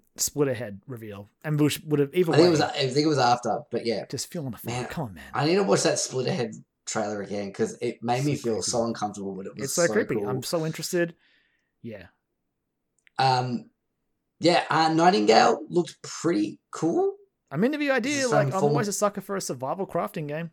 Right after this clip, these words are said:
Speaker 1: <laughs>
Speaker 2: Yeah, yeah.
Speaker 1: And the,
Speaker 2: Um,
Speaker 1: the
Speaker 2: and it's
Speaker 1: theming of the, the setting and, like, it seems interesting. I'm listening.
Speaker 2: Yeah, looks interesting. Um, we got <laughs> a look at Golem, which I sort of tuned out of a little bit, being
Speaker 1: I
Speaker 2: completely
Speaker 1: just,
Speaker 2: honest here with you.
Speaker 1: I don't,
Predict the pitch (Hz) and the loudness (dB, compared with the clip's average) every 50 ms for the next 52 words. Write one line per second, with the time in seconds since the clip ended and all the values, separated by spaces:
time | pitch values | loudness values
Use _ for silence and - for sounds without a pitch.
0 | _ - 143 - _ _ _ _ _ _ _ _ _ _ _ _ _ _ _ - | _ -10 -10 -10 _ _ _ _ _ _ _ _ _ _ _ _ _ _ _ 0
1 | - 180 190 - - - - - _ _ _ _ - - 151 170 175 - - - | 4 4 4 4 2 -2 -10 -18 _ _ _ _ -6 -2 0 2 2 2 0 -4
2 | - _ - 143 135 135 143 143 143 135 - 147 143 151 170 170 175 185 180 180 | -10 _ -8 -2 0 2 2 2 2 0 0 0 2 2 2 2 2 2 0 0
3 | 180 180 147 139 143 143 127 127 127 - - 147 139 147 151 151 147 139 131 127 | 0 -2 -4 -2 -4 -4 -4 -4 -4 -2 -2 -2 -2 -2 -4 -4 -4 -6 -4 -6
4 | 123 113 - - 117 107 92 _ _ _ _ _ 127 123 - - 185 196 202 196 | -6 -8 -10 -14 -16 -16 -16 _ _ _ _ _ -12 -8 -6 -4 -2 0 0 0
5 | 170 - - 165 156 - - - - - 80 73 - _ - 131 139 139 127 - | -2 -4 -6 -8 -10 -8 -10 -12 -12 -14 -18 -20 -20 _ -12 -8 -6 -6 -6 -6
6 | - 101 87 80 78 _ _ _ - 403 - - - - - - - _ _ _ | -8 -10 -14 -20 -20 _ _ _ 2 4 4 4 4 0 -4 -12 -20 _ _ _
7 | _ _ - - 175 139 151 139 - 113 107 - 113 107 107 107 107 - _ _ | _ _ 0 0 0 0 0 -2 -2 -2 -6 -2 -4 -4 -4 -4 -10 -14 _ _
8 | _ _ _ _ _ _ _ _ _ _ - 135 143 143 143 143 147 143 143 - | _ _ _ _ _ _ _ _ _ _ -4 0 2 4 4 4 2 0 -6 -10
9 | _ _ _ _ _ - 127 143 135 143 139 135 135 127 - - 127 117 143 143 | _ _ _ _ _ -4 -4 -2 0 2 2 2 2 0 0 -2 0 2 2 2
10 | 139 143 143 143 143 107 - - 113 113 120 127 135 135 131 131 - 120 110 - | 2 2 0 0 -2 -4 -2 -2 0 2 2 2 2 0 -2 -4 -4 -4 -2 0
11 | 120 113 113 113 101 95 - - - 123 110 98 - - 110 104 107 101 101 98 | 0 0 0 0 -4 -6 -10 -8 -4 -4 -4 -4 -4 -6 -6 -6 -6 -6 -6 -6
12 | 104 101 101 104 101 101 107 104 110 - - _ - - - - 92 95 98 92 | -8 -8 -8 -8 -6 -6 -4 -4 -4 -4 -4 _ -20 -20 -20 -14 -12 -12 -12 -12
13 | - - - 92 95 - - - 202 - - - - 196 - - - 202 180 185 | -10 -10 -10 -10 -10 -12 -10 -8 -6 -4 0 0 0 0 0 -4 -6 -6 -6 -6
14 | 202 196 - 160 - 139 - 175 175 180 190 190 185 185 | -8 -8 -8 -8 -8 -6 -6 -6 -4 -4 -6 -8 -8 -10